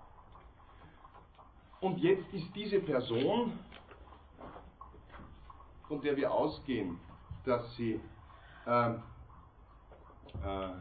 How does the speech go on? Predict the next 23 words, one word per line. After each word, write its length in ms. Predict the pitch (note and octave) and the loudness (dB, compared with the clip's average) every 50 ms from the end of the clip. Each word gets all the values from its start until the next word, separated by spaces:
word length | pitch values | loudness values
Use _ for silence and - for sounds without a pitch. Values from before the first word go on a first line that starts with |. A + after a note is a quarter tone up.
| F#2 - - - - - - - - - - - - - - - - - - - - | -12 -14 -18 -20 -20 -20 -20 -20 -18 -20 -18 -20 -20 -18 -18 -18 -18 -18 -16 -8 -6
dass 160 | B2 A#2 - | -6 -4 -4
sie 120 | - A2+ A2+ - | -6 -8 -8 -8
Träger 440 | - A2+ A2 C#3 E3+ G3 - G3+ F#3+ | -4 2 4 4 4 4 4 2 2
ist 240 | D3 - C3 - - - - - | 2 2 -2 -4 -6 -10 -8 -6
dieser 200 | C3+ C3 B2+ C3 | -6 -2 -2 0
Gewalt, 500 | B2+ C3+ B2 - F#2 F2+ - C3+ C3+ - | 0 2 2 4 4 4 4 2 0 -2
ist 160 | - - - | -8 -8 -8
der 60 | C#3+ | -10
Souverän. 480 | C3 - C#3+ C3 B2 G2+ F#2 E2 - - - - - - - - - - - - - - - - - - - - - - - - - - - - | -8 -6 -2 -2 -2 -2 -2 -4 -6 -8 -12 -14 -16 -18 -20 -20 -20 -20 -20 -20 -20 -20 -20 -20 -20 -20 -14 -14 -12 -10 -10 -10 -12 -12 -12 -8
Und 160 | - B2 A2+ | -6 -6 0
die 120 | C3 - - | 0 2 4
anderen 360 | G#2 A#2+ D3 D3+ D#3 D#3 D#3 | 4 4 4 4 4 4 2
sind 200 | D3+ D3+ D3 - | 2 0 -2 -2
die 40 | C3 | -4
Subjekte. 520 | - - - - C3 - - - - - - - - - - - - - - - - - | -4 -4 -2 -2 -2 -2 -2 -6 -10 -12 -14 -16 -16 -20 -20 -18 -16 -16 -16 -16 -16 -2
Klassisch 360 | - - - - A2+ G#2+ G#2 | 0 0 0 0 -2 -6 -8
lateinisch 580 | G2+ F#2 F2+ F#2 F2+ G2 A#2+ C#3+ D3+ - - - - - - - - - - - - - - - - - | -8 -6 -2 -2 0 0 0 0 -2 -4 -8 -14 -16 -18 -20 -20 -20 -20 -20 -20 -20 -20 -20 -20 -12 -10
sind 180 | - A2+ - | -10 -10 -6
die, 80 | B2+ C3 | -4 -2
die 160 | B2+ C#3 C3 | 2 2 2
eben 160 | G#2+ - - | 2 2 0
untergeordnet 760 | B2+ C3 C3 - A#2+ - - - - E2 E2 D#2+ E2 E2 E2 - | 0 0 0 0 -2 -4 -4 -2 0 0 0 0 -2 -6 -8 -2
sind. 380 | A2 B2 C#3+ D#3+ D#3+ - - | 2 2 2 2 2 -2 -10